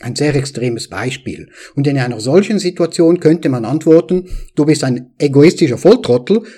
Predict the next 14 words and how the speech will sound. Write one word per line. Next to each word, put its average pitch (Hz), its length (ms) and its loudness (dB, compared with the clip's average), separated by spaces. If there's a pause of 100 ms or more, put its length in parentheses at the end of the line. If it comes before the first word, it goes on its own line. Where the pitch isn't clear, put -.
sei 147 140 -6
einfach 156 320 -2
dankbar, 156 440 -4
dass 147 180 -6
du 117 100 -6
selbst 139 400 -2
nicht 135 180 -2
im 117 120 -2
Rollstuhl 131 440 2
sitzt. - 460 -12 (220)
Aber 175 300 2 (600)
was 160 160 0
ist 151 200 -6
wichtiger, 123 500 -4